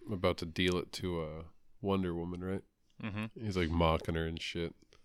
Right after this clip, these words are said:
Speaker 1: He's, like, saying he's gonna, like, he, uh, the Wonder Woman on his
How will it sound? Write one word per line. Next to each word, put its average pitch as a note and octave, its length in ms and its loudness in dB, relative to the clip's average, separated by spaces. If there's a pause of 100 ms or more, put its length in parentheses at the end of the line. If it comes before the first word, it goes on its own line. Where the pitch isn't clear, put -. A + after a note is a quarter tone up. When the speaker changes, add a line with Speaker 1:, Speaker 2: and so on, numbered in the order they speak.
(480)
Speaker 1:
He's, E2+ 100 -6
like, D#2 140 -2
saying E2+ 220 -2
he's E2 140 -2
gonna, D#2+ 340 -2 (720)
like, - 120 2
he, G2+ 160 -4 (320)
uh, E2+ 240 4
the E2 80 -2
Wonder F2+ 280 6
Woman E2+ 200 4
on D#2+ 140 2
his F2+ 280 4